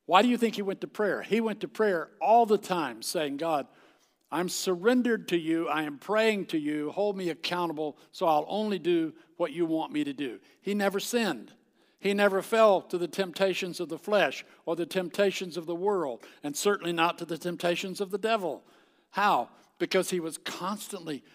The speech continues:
praying and surrendered. You see how these are building on one another? So he finds himself accountable to the Father all the way to the cross,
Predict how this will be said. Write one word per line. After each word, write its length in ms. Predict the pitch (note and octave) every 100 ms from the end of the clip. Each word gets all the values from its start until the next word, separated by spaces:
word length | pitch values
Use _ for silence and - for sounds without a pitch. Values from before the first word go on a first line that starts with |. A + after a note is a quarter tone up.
| _ -
praying 520 | F#3+ G3+ F#3 D#3 B2
and 180 | C#3+ D3+
surrendered. 640 | F3+ F3 G#3+ E3+ A2+ - -
You 80 | D3
see 180 | - G3
how 120 | G3+
these 220 | G#3 F3
are 40 |
building 380 | C#3 E3 G3+ G#3
on 140 | G3 G3
one 160 | G3
another? 380 | G3+ G3+ G#3 A3 _ _ _ _ _ _ _ _ _ _ _ _ _ _ _ _ _ -
So 140 | -
he 80 | E3
finds 300 | G3+ G3+ G3
himself 400 | F3+ E3+ F3+ E3
accountable 500 | - - G3 G3 D#3+
to 100 | D3+
the 100 | C3
Father 540 | - E3 G3 C#3+ G2+ - _ _ _ _ _ _ _
all 280 | - F3+ G3+
the 80 | G3
way 500 | E3 E3+ E3 E3 D3+ _ _
to 100 | D3
the 80 | C3
cross, 640 | - - C3+ A2+ A2 -